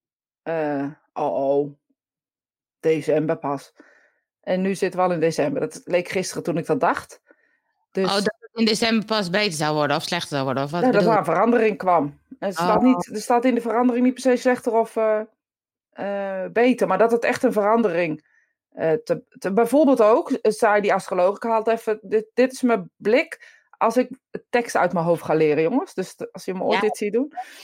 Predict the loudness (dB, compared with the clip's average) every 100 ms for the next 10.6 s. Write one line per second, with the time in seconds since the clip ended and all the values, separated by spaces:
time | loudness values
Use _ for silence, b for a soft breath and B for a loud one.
0 | B -6 -4 -4 -2 0 2 4 2 0
1 | -2 2 4 2 0 _ -4 -2 -2 -2
2 | -2 0 2 4 4 2 -4 _ _ _
3 | _ _ _ -20 -2 0 2 4 4 6
4 | 4 4 2 2 4 4 2 0 0 2
5 | 2 2 0 0 -2 0 0 -2 0 0
6 | 0 -6 -20 _ _ _ _ -12 -12 -14
7 | -16 -2 -2 4 4 4 2 2 4 4
8 | 2 2 2 0 2 0 0 -2 -2 -2
9 | -4 -4 -2 0 0 2 0 -2 -6 -2
10 | 0 2 2 4 2 0